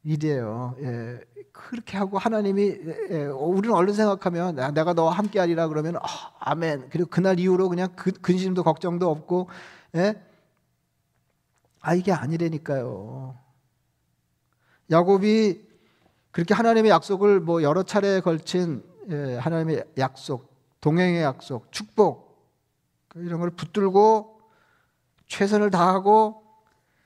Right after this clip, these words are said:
그다음에 마침내 그 사태에 맞닥뜨린 겁니다. 제가 읽-, 그대로 읽어드리겠습니다.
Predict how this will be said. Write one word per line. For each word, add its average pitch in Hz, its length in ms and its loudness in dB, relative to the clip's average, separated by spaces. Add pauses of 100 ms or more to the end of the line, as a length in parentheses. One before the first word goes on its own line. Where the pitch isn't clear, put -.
(180)
그다음에 175 240 2
마침내 185 520 0
그 185 120 -2
사태에 208 560 2
맞닥뜨린 196 560 0
겁니다. 147 480 -6 (1120)
제가 156 200 2
읽-, 156 260 -2
그대로 160 240 0
읽어드리겠습니다. 131 880 -4